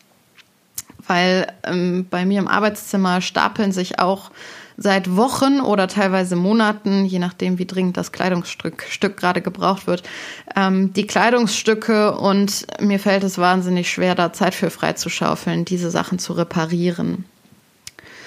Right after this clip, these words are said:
Mit meinem Mann mache ich das eigentlich seit ein paar Jahren so, dass wir uns zu Weihnachten was zusammenschenken und das ist eigentlich auch fast immer Zeit.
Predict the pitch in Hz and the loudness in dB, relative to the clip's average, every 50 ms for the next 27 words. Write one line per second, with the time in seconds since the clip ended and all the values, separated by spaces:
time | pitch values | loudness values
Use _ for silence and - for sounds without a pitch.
0 | - - - - - - - - _ _ - 220 226 202 226 233 226 226 233 226 | -20 -20 -20 -20 -20 -20 -20 -20 _ _ -2 -2 0 2 2 2 4 4 4 4
1 | 226 240 269 311 359 370 349 320 294 277 247 - - 233 - - - 220 220 220 | 4 4 4 2 2 2 2 2 2 0 -2 -2 -6 -6 -2 0 2 2 2 4
2 | 220 220 214 208 202 - 208 196 - - 196 208 - 214 202 202 214 233 269 294 | 4 2 2 2 0 0 0 0 0 -2 -4 -4 -2 -2 0 2 4 4 4 4
3 | 294 269 269 285 294 277 262 233 233 240 - - - 208 196 - 196 208 208 - | 4 2 2 2 2 2 0 0 0 -2 -6 -2 0 0 0 2 0 -2 -2 -4
4 | - - 214 196 202 196 196 202 208 196 196 196 - - 208 208 196 196 196 190 | -4 -4 -2 0 2 2 4 4 4 2 2 0 -4 -4 -2 0 2 2 2 2
5 | 196 196 190 - - - 214 202 220 226 269 294 320 311 294 - - 247 240 240 | 0 -2 -2 -4 -4 -4 -2 0 2 2 2 2 2 0 0 0 0 0 2 2
6 | 247 233 - 240 233 233 220 220 208 208 208 208 208 208 - - - - 214 202 | 0 -2 0 0 0 0 0 2 2 2 2 2 0 -2 -4 -8 -6 -2 -2 -2
7 | 202 - 196 196 - - - 180 175 175 190 180 185 - - 185 196 196 - - | 0 -2 -4 -4 -4 -2 0 0 2 2 2 0 0 0 -2 -2 -2 -2 -2 -2
8 | 196 190 - - - 190 180 180 180 - - - 180 160 156 - - - - | -2 -2 -4 -2 0 2 2 2 0 -2 -2 0 2 2 2 0 0 -2 -8